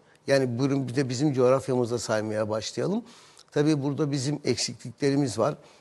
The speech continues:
Sektörümüz çok dağınık. Birbirine kızan şeflerimiz, aşçılarımız, ustalarımız, işte,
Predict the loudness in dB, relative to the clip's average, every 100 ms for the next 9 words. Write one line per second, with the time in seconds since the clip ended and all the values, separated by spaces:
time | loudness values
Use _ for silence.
0 | -10 -2 -2 2 2 2 0 0 -2 2
1 | 2 4 0 -2 -16 -16 -6 -2 0 0
2 | 0 -2 0 0 0 -4 -4 -2 0 0
3 | 0 0 0 0 0 -2 -8 -2 0 0
4 | -2 -4 -2 -2